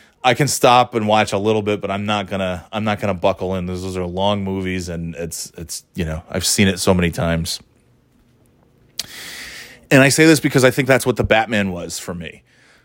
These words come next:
I was watching it, and first of all, it's three fucking hours long, which you know how I am about long movies, no matter what it is.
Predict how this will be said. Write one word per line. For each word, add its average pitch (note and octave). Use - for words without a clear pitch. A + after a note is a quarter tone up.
I A#2+
was G#2
watching D#3+
it, F3
and G#2
first C3
of A#2
all, G2
it's G2
three B2
fucking F#2+
hours F2+
long, F2
which E2+
you F#2+
know G2
how F#2+
I F#2
am F#2
about E2+
long F2
movies, G2+
no F2+
matter E2+
what F#2
it F2
is. D#2